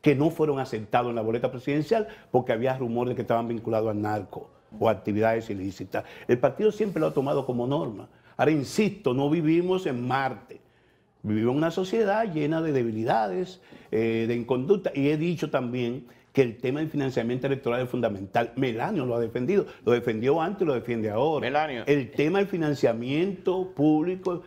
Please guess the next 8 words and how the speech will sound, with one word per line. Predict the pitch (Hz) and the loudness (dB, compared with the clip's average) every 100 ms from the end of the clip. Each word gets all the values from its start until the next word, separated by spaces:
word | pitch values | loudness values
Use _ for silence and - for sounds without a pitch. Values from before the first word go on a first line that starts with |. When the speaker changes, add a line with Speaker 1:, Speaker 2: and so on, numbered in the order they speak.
| - | -10
Speaker 1:
financiamiento | - 117 117 117 110 143 147 | -2 -2 2 0 0 0 0
ya | 139 | 0
está | 131 123 | 2 2
dado | 110 123 127 123 - - - | 2 2 0 -2 -6 -16 -2
de | 117 | 0
los | 120 | 2
partidos | 117 107 127 131 | 0 -2 -2 -2
políticos. | 123 123 143 147 147 | 0 -2 -2 -2 -4